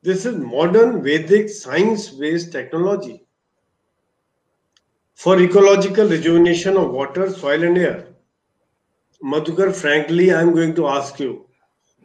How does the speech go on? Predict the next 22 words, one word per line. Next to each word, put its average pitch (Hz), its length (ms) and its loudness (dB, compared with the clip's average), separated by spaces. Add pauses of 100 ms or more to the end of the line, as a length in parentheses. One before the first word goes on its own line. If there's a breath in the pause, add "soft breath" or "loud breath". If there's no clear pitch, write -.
about 160 420 0
this 156 300 0 (1000 soft breath)
modern 165 760 2
and 170 200 2
Vedic. 113 420 -4 (880)
So 143 480 -2
I 139 100 -4
think 170 240 2
it 170 80 -8
sounds 151 280 0
interesting. 147 680 -4
We 147 260 -4
need, 143 380 -6
will 139 260 -8 (100)
clarify 151 580 -2
subsequently 139 720 -4
as 131 220 0
we 131 140 -6
go 131 140 0
in 135 140 0
the 127 100 -6
questions. 131 840 -6